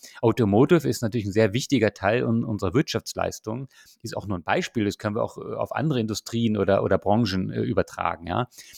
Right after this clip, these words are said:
Das heißt, wir reden hier über, über u-, unseren zukünftigen Arbeitsplatz, ja, von, von morgen oder übermorgen. Es ist keine philosophische Diskussion.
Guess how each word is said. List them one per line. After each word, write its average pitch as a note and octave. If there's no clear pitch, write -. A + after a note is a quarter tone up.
Das -
heißt, C3+
wir A#2
reden A#2
hier E3
über, B2+
über A2
u-, D3+
unseren A#2
zukünftigen A#2
Arbeitsplatz, A#2+
ja, A2
von, G2+
von G#2
morgen G2
oder F#2+
übermorgen. F2+
Es -
ist A2
keine A#2
philosophische A#2
Diskussion. G2